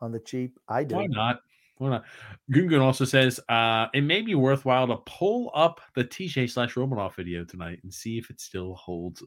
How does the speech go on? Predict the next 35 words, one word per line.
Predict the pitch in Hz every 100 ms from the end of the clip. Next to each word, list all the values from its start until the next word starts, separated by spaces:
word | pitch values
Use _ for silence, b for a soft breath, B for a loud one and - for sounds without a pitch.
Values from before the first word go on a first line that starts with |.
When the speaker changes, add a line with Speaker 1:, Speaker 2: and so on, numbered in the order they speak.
| -
Speaker 2:
up." | 110 - - B B B -
I'll |
have | 110
to | 110
see | 117
if | 104
I | 104
can |
find | 85 95
it | 90
real | 90
quick. | - - B B B -
Tommy | 220 240
B | 247
says, | - 214 196 180
"I | 147 170
wish | 165 233 -
you | 226
both | 208 202
a |
very | 160 208 233 220
happy | - 226 226 240
new | 208 220
year | 214 214 202
and | 143
nothing | 131 135 156
f-, | 139
but | 135 139 139 - B B B
a | 131
productive | 131 127 113 156 156 156 135
and | 131
positive | 131 139 147 143 151 139
twenty | - 139 143
twenty-three." | 143 139 127 123 117
Right | 180 240